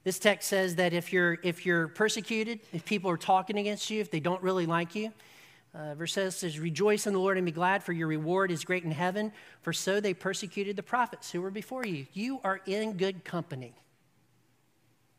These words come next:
If you're being persecuted and people talking about you and they're making a laundry list, well, they did that to the prophets in the Old Testament, and now you have something in common with them.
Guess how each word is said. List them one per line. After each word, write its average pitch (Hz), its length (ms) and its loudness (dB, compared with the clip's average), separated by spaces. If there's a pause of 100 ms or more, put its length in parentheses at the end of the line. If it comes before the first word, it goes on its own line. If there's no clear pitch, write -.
(200)
If 165 100 -6
you're 277 140 6
being 311 220 4
persecuted 254 580 2
and 254 120 0
people 226 280 -2
talking 226 360 2
about 226 320 4
you 247 60 0
and 226 80 0
they're 202 80 6
making 214 340 4
a 196 60 6
laundry 214 400 2
list, 220 320 4
well, 214 120 2
they 202 100 4
did 220 200 0
that 262 160 4
to 240 80 -6
the 214 100 0
prophets 240 460 4
in 226 60 -6
the 208 60 -6
Old 220 220 2
Testament, 262 440 2 (300)
and 196 200 6
now 247 200 10
you 269 220 2
have 240 260 6
something 233 380 2
in 180 80 4
common 208 380 4
with 196 140 0
them. 147 240 0